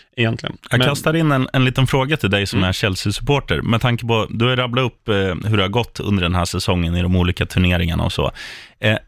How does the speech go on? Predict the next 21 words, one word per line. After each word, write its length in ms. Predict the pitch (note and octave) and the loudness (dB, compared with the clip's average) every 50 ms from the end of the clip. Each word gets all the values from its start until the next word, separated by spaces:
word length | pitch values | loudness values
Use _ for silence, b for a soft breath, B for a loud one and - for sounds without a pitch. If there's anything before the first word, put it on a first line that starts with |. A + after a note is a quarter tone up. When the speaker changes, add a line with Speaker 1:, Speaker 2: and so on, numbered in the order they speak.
| _ - _ _ | _ -20 _ _
Speaker 2:
om 140 | A#2+ A#2+ | 2 2
du 160 | B2+ C#3 C3 C3 | 2 2 0 -2
på 180 | - - D3+ | -2 -2 0
en 80 | C#3 C3 | 0 0
femgradig 680 | - - D3+ C3+ B2+ B2+ C3+ D3+ D#3 D3+ C#3 B2 A2 | 0 0 -2 0 0 -2 0 -2 -2 -2 -2 -2 -2
skala 420 | - - - A2+ G2+ G#2 A#2 A#2 | -2 0 0 0 0 2 0 -2
får 140 | - - G2+ | -2 -4 -6
betygsätta 760 | F#2+ F#2 - - - C#3 A#2+ G2+ - - - F3+ - - G#2 | -4 -4 -6 -2 -2 -2 -2 -2 -2 -2 -2 -4 -2 -2 -4
Chelseas 680 | F#2 - - F#2+ F#2 F2+ F2 - - F#2+ E2+ - - - _ | -4 0 -2 -2 -2 -2 -6 -6 -4 -4 -4 -4 -8 -14 _
säsong, 600 | - - - A2+ A2+ - - C#3 F2+ D2 D#2 E2+ - | -12 -6 -4 -2 -2 0 0 -2 -2 -2 -6 -8 -10
vad 200 | - - - G#2+ | -6 -2 -2 0
Speaker 1:
Mm. 100 | A2 G#2+ A2+ G#2+ | 0 0 0 0
Speaker 2:
skulle 160 | G#2 G#2 G2 | 0 0 0
betyget 400 | F#2+ G2 - - G2+ F#2+ G2 G2 | 0 -2 0 0 0 0 0 0
landa 240 | G2+ G2+ G2 G2+ G#2 | 0 0 0 0 -2
på? 200 | - - D2 - _ _ _ _ _ _ _ _ _ _ _ _ _ _ _ _ _ _ _ _ _ _ _ _ _ _ C#3 | -2 -4 -8 -8 _ _ _ _ _ _ _ _ _ _ _ _ _ _ _ _ _ _ _ _ _ _ _ _ _ _ -8
Speaker 1:
Så 140 | B2 D3 D3 | -2 0 0
här, 160 | C3+ A#2+ F#2 | 0 0 -2
ny 220 | F2+ C3 D#3 E3+ D#3 | 0 0 0 0 -2
tränare 480 | - - D#3 C#3+ A#2 A2+ A2+ B2+ D#3 - | -2 -2 -2 -2 -2 -2 -2 -4 -4 -2
Speaker 2:
Mm. 240 | - G#2 G2+ F#2+ G2 | 0 2 4 2 2